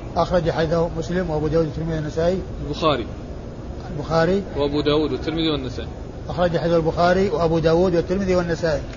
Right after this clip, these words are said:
Speaker 2: عن ابن علية.
Speaker 1: عن ابن علية إسماعيل بن إبراهيم بن مقسم المشهور بابن علية،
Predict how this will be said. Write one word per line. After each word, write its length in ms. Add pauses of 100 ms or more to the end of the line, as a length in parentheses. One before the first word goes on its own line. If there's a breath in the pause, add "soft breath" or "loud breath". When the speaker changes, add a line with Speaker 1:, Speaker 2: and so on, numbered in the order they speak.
(320)
Speaker 2:
عن 100
ابن 220
علية. 380 (280)
Speaker 1:
عن 100
ابن 160
علية 600
إسماعيل 520 (160)
بن 100
إبراهيم 480
بن 120
مقسم 360 (800)
المشهور 420
بابن 260
علية، 480